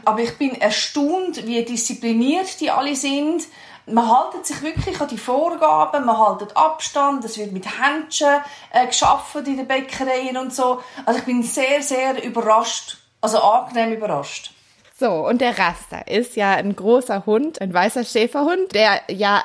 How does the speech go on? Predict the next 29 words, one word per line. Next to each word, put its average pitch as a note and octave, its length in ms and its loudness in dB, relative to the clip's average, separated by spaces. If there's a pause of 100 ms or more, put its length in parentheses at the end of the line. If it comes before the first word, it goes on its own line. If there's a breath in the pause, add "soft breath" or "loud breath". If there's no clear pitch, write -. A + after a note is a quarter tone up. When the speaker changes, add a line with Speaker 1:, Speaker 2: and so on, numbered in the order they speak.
(160)
Speaker 2:
viel B3+ 320 0
Auslauf B3 500 2
braucht. D4+ 280 0
Und C4 60 -2
ihr B3+ 60 0
müsst B3+ 240 0
ja B3+ 140 -2
weiterhin B3+ 440 0
einfach A#3+ 260 -4
jeden B3+ 300 -2
Tag D4 320 -6
raus. D3+ 280 2
Also F#3 200 -2
so F#3+ 120 -4
richtig A3 340 -2
so F#3+ 340 0 (380 loud breath)
drinnen A#3+ 480 4
bleiben G#3 1120 2 (240)
geht D#3 320 -2
nicht, F#4 420 0
oder? G#3+ 300 2 (640 loud breath)
Hast F#3 240 -2
du F#3+ 60 -4
dabei F3 340 4
irgendwie F3+ 320 2
jetzt E3 260 2
ein E3+ 160 -6
anderes E3+ 460 2
Gefühl, C#4+ 760 0